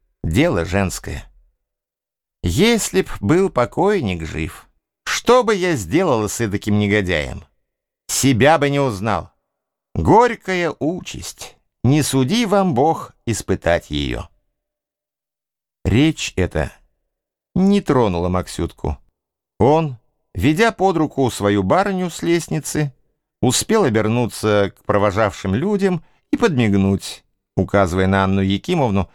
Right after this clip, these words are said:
что доставило истинное и продолжительное удовольствие дворне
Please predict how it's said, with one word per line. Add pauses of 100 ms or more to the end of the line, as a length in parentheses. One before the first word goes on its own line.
(200)
что
доставило
истинное (160)
и
продолжительное
удовольствие
дворне